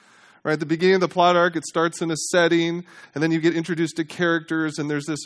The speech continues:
rising action, and there's conflict, and, and it gets to this point at the top. You know what the, what's the climax of the story? The point of highest tension. Good job. You were paying attention. Uh,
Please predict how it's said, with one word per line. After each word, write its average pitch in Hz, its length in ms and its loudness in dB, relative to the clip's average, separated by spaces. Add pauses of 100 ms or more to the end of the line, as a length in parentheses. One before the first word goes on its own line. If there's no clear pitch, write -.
(340)
rising 160 560 2
action, 160 440 0
and 156 140 -4
there's 151 160 -4
conflict, 156 800 -4
and, 143 140 -6 (300)
and 160 120 -2
it - 20 -6
gets 233 220 -2
to 214 80 -6
this 185 160 0
point 202 260 0
at - 0 -
the - 60 0
top. 165 400 2
You 160 220 -4
know 175 180 0
what 196 120 0
the, 151 60 -12
what's 190 260 -4
the 202 100 -2
climax 170 500 0
of 147 40 -10
the 147 80 -8
story? 104 360 -8 (1400)
The 143 160 0
point 170 440 -2
of 151 80 -4
highest 151 400 0
tension. 120 380 -4
Good 170 160 -8
job. 110 300 -4
You 170 120 -10
were 214 40 -6
paying 120 200 -8
attention. - 400 -16 (1900)
Uh, 165 120 -2